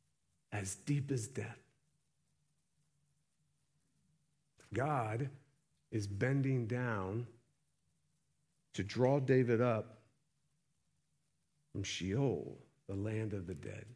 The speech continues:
In Calvin's commentary on Psalm thirty, he describes this life in this world as living in the pit. So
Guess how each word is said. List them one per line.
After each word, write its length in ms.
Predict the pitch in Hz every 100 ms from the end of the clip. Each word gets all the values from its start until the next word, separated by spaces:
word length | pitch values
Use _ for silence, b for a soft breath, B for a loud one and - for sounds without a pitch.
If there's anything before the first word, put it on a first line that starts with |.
| _ _ _ _ _ _ B B B B B _ b b -
In 80 |
Calvin's 400 | 151 175 196 180
commentary 640 | - 151 156 156 - 127 120
on 60 |
Psalm 280 | 110 127 123
thirty, 280 | 117 127 117
he 80 | 113
describes 580 | 117 - 131 131 123 -
this 300 | 117 135 -
life 380 | 117 135 127 -
in 240 | 127 123
this 200 | 127 -
world 420 | 120 127 117 110
as 240 | - 120 117
living 320 | 120 113 113
in 100 | 110
the 80 | 104
pit. 340 | - 117 -
So 220 | - 139